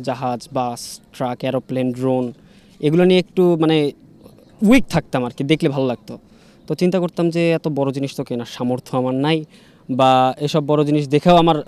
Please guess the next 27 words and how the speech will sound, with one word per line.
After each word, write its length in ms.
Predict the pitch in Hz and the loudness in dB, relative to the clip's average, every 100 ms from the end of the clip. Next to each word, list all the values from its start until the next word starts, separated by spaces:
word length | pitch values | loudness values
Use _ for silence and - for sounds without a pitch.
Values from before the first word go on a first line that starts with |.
| 143 156 - | -8 -8 0
ওটা 120 | 226 | 4
বিলাসিতা, 540 | 214 214 180 - 120 104 - | 6 6 4 2 -4 -8 -6
ওটা 140 | 147 | 0
আমার 180 | 151 151 | 0 0
কাছে 200 | 151 151 | -2 -4
বিলাসিতা। 440 | 143 131 120 127 156 | -2 -2 -4 -8 -6
তো 260 | 180 175 - - - _ _ | -2 -2 -2 -14 -20 _ _
যদি 100 | 196 | -2
এটা 80 | 254 | -2
ছোট 220 | - 226 | 2 4
আকারে 280 | 226 208 196 | 4 4 4
বানানো 300 | 170 165 160 | 4 4 4
যায় 100 | 156 | 2
তাহলে 260 | 156 143 135 | -2 -4 -4
কেমন 280 | 127 123 | -4 -6
হয়? 180 | 117 110 - _ _ - | -8 -16 -20 _ _ 0
এই, 300 | 262 277 - 214 | 4 4 2 2
এইখান 320 | 226 240 254 | 4 6 6
থেকে 200 | 233 220 | 4 4
আর 60 | 214 | 2
কি 80 | 190 | 2
চিন্তাধারা 420 | 196 175 165 165 | 0 0 0 0
শুরু। 280 | - 170 226 - - - - _ | 0 0 0 -4 -20 -20 -20 _
তা 80 | - 147 | -8 -6
আস্তে 220 | 143 - | -6 -6
আস্তে 200 | 143 - | -6 -4
এখন 320 | 135 135 120 | -4 -4 -6